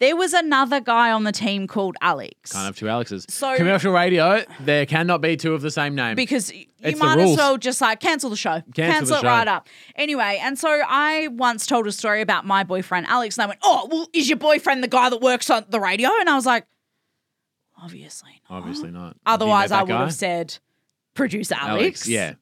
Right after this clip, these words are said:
Speaker 1: who is my boyfriend,'
Speaker 2: Yeah.
Speaker 1: or whatever."
Speaker 2: <laughs> Yeah.
Speaker 1: Anyway, um, and so Torbs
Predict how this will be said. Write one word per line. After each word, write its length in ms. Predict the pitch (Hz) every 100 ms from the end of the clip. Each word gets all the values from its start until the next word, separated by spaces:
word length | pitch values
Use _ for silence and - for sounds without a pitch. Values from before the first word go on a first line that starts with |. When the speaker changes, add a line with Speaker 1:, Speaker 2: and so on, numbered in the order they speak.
| _
Speaker 1:
who 180 | - 233
is 160 | 220 -
my 140 | 196
boyfriend,' 480 | 185 170 - 226 339
Speaker 2:
Yeah. 200 | 151 185
Speaker 1:
or 60 | 233 233
whatever." 360 | 226 226 214
Speaker 2:
<laughs> 20 |
Yeah. 200 | 185 135 113 - - -
Speaker 1:
Anyway, 600 | 277 269 233 208 208 208
um, 420 | - 214 208 214 214 -
and 360 | 240 240 247
so 560 | 240 226 254 233 233 226 - _ _ -
Torbs 720 | - 349 240 269 285 -